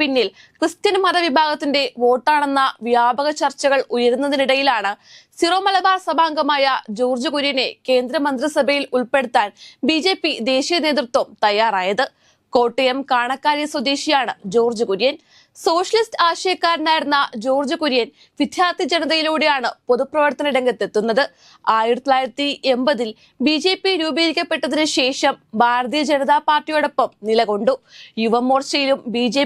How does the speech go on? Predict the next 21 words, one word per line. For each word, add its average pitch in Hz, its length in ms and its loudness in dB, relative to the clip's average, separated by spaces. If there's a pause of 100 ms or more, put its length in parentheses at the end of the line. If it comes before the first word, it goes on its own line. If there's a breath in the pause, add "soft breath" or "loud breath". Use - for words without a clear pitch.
പിയിലും 254 320 0 (300 soft breath)
വിവിധ 349 220 0 (120)
സ്ഥാനങ്ങളിൽ 320 640 0 (180)
സേവനമനുഷ്ഠിച്ച 285 800 -2 (300)
ജോർജ് 240 380 2
കുര്യൻ 233 260 0 (400 soft breath)
വാജ്പേയി 339 560 0
സർക്കാരിന്റെ 339 520 0 (140)
കാലം 262 380 0
തൊട്ട് 262 240 0 (240)
ഡൽഹി 247 400 0
കേന്ദ്രീകരിച്ച് 285 560 -2 (100)
പ്രവർത്തിച്ചതിന്റെ 247 640 0 (400 loud breath)
പരിചയസമ്പത്തുമായാണ് 320 1200 0 (180)
കേന്ദ്രമന്ത്രിയാവുന്നത്. 233 1000 0 (480 soft breath)
ന്യൂനപക്ഷങ്ങൾക്കിടയിൽ 277 960 0 (180)
ബി 247 80 0 (120)
ജെ 277 120 2
പി 302 160 0
പ്രവർത്തകർ 277 480 2 (160)
വിരലിലെണ്ണാവുന്നവർ 285 840 0